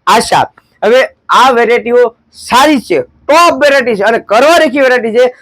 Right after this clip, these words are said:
તમારા નજીકના વિસ્તારની મલિપા આ તમને વેરાયટી મળી રહેશે. પરંતુ ખાસ ખેડૂત મિત્રો, થોડીક આપણે તમને પેલા ખડની દવાની માહિતી આપી દઈ કે તમે સાહ પાડી દીધા હોય,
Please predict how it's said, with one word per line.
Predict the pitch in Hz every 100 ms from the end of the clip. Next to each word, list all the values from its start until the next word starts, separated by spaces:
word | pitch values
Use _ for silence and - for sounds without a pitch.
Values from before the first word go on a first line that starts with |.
| _ 185
તમારા | 208 226 240 247 247
નજીકના | 196 196 185 220 220 226 233
વિસ્તારની | 180 202 - 285 294
મલિપા | 277 254 240 220 214 220 - _
આ | 185 208
તમને | 226 220 220
વેરાયટી | 190 196 208 208 214 214 _ -
મળી | 170 226 254
રહેશે. | 208 - 139 _ -
પરંતુ | 240 285 247
ખાસ | - 233 247
ખેડૂત | 247 240
મિત્રો, | 247 240 247
થોડીક | 226 240 226
આપણે | 226 233
તમને | 233 233
પેલા | 226 226
ખડની | - - 240 254 262
દવાની | 233 233 220 196
માહિતી | 190 196 190
આપી | 180
દઈ | 180 247 254
કે | - - -
તમે | 214 208 226 233
સાહ | - - 208 220 185
પાડી | 180 208
દીધા | 240 208 175
હોય, | 170 175 208